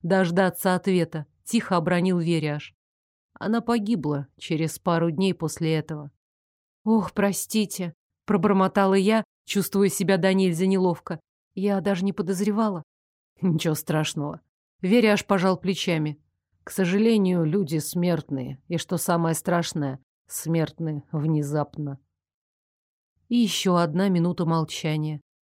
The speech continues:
Я поставила чашку обратно на блюдце. Кофе неожиданно приобрел какой-то мерзкий привкус, встав поперек горла. «А это мой брат Дариэль»,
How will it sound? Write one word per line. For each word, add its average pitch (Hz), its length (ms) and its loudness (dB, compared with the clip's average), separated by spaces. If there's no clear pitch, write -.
Я 214 160 2
поставила 202 440 2
чашку 202 400 0
обратно 185 380 0
на 180 160 2
блюдце. 160 560 -6
Кофе 233 240 0
неожиданно 208 640 2
приобрел 208 480 2
какой-то 196 480 -4
мерзкий 202 580 -2
привкус, - 680 -6
встав - 400 -4
поперек 185 420 0
горла. 170 440 2
«А 175 140 2
это 226 260 2
мой 170 240 2
брат 165 320 0
Дариэль», 151 540 -2